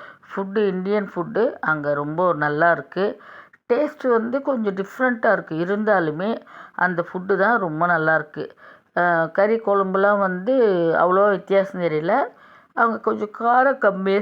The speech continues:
செய்றாங்க. எதுலேயும் அவங்க காரம் அதிகமா போட மாட்றாங்க, எல்லாத்துலேயும் காரம் கம்மியா போடுறாங்க.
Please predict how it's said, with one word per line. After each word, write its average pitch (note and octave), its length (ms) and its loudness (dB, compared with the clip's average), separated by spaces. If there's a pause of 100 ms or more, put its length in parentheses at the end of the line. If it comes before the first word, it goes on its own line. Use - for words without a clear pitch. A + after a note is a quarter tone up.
செய்றாங்க. F3 480 0 (3750)
எதுலேயும் C#4+ 480 2
அவங்க G#3+ 320 0
காரம் G3+ 380 4
அதிகமா E3+ 380 -4
போட F3 280 -2
மாட்றாங்க, D3+ 520 -4
எல்லாத்துலேயும் F#3+ 640 0
காரம் E3+ 300 0
கம்மியா D#3+ 380 -6
போடுறாங்க. D3 560 -4